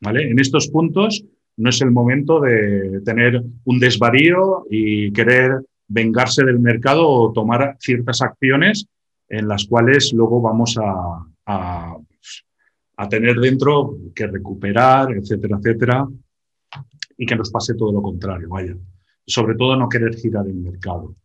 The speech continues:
eh, en esas situaciones, ¿vale? Eh, este es el tip que os dejo de cara ya,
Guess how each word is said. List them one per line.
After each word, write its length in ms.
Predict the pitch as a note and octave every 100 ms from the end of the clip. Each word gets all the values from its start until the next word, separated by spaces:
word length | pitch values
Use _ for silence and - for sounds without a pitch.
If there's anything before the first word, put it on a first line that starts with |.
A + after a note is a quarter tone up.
| _ _ -
eh, 180 | G2 G2
en 120 | G2+
esas 240 | G2+ G2
situaciones, 720 | - - F2 F2+ F2 D2+ - - _ _ _
¿vale? 200 | G#2+ C#3+
Eh, 300 | A#3 C3+ B2+
este 160 | B2 C#3
es 100 | B2+
el 140 | B2
tip 200 | C3+ C#3
que 60 | C3
os 120 | A#2
dejo 260 | C3+ C3+ F3+
de 140 | C3+
cara 340 | B2 A2+ A2+ A2
ya, 260 | A2+ G#2